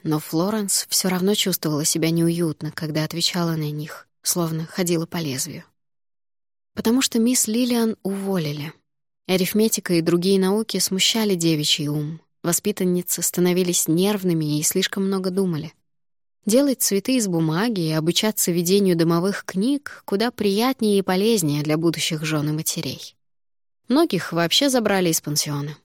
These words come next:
Родители боялись, как бы другие наставницы не последовали примеру мисс Лилиан. Флоренс уехала несколько месяцев назад,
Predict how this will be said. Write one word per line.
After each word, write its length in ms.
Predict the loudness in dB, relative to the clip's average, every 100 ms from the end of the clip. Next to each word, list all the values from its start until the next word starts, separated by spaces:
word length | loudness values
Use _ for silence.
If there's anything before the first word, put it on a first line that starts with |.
| _
Родители 480 | 0 2 2 2 2
боялись, 500 | 2 2 2 0 -2
как 180 | -4 -2
бы 120 | 2
другие 360 | 2 4 4 4
наставницы 720 | 2 2 0 0 0 -2 -2
не 140 | -2
последовали 540 | -2 0 2 4 4 2
примеру 480 | 2 4 4 2
мисс 440 | 2 2 2 0 0
Лилиан. 560 | 0 0 0 -4 -12 -18 _ _ _ _ _ _ _ _
Флоренс 440 | -2 0 2 2 0
уехала 380 | 0 0 0
несколько 520 | 2 0 -2 -6 -2 0
месяцев 500 | 0 0 -4 -6 -4
назад, 580 | -4 -4 -8 -10 -20